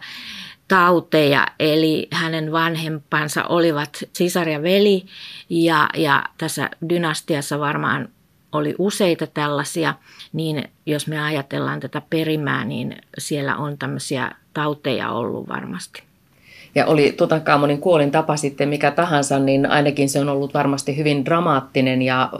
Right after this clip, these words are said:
Speaker 2: äkillinen, kun hän on kuollut jo alle kaksikymmenvuotiaana.
Speaker 1: Kyllä, ja se näkyy tässä haudassa myöskin, että, eh, se on hyvin nopeasti kyhätty.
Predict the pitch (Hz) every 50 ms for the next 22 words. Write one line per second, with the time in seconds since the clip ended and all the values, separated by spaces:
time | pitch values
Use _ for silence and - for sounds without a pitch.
0 | - - - 170 175 175 170 160 143 135 131 135 131 127 131 127 127 131 131 -
1 | - - - - - - - 139 131 127 135 139 139 131 - 175 151 135 131 139
2 | 135 139 151 143 139 135 131 131 131 - - 127 127 - - 123 - - - -
3 | - - - - - - - - - - - - - - - - - - - -
4 | _ - 208 233 233 220 220 196 190 185 - 185 190 170 170 170 - 202 208 214
5 | 233 233 - 240 202 196 - 180 - 196 185 156 226 240 233 202 170 143 127 -
6 | - 160 151 160 175 190 170 156 - - - 143 143 147 143 _ _ - 165 156
7 | - - - - - - - - - - 165 165 160 160 160 147 151 139 135 -
8 | - 180 175 165 180 208 240 247 220 208 175 160 - - - _ - 185 180 196
9 | 202 202 - 190 160 123 135 - - - - - 139 - - - _ _ _ -
10 | - _ - - 202 196 214 185 165 - - - _ - 220 214 202 -